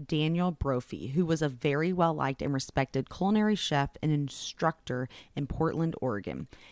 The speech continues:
He had a very dry sense of humor, which I love. Dan is said to have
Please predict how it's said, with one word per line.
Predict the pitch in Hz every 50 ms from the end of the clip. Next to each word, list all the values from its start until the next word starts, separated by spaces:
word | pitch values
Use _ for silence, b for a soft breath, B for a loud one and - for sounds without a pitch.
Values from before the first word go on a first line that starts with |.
| B B
He | - - 202
had | 180 170
a |
very | 143 120 - - 165 147 156 170 208 196
dry | 214 190 185 202
sense | 208 - - 190 190 - -
of | 214 -
humor, | - - 165 147 139 139 135 139 151 - - - -
which | - 156 147 - - - -
I | - 147 147
love. | - 185 165 143 131 127 131 131 180 - - b b b b b b b b - -
Dan | - 175 170 175 185 208 226
is | - 196 -
said | - - 170 156 151 -
to | - 170 156
have | 151 151 147 147 143 -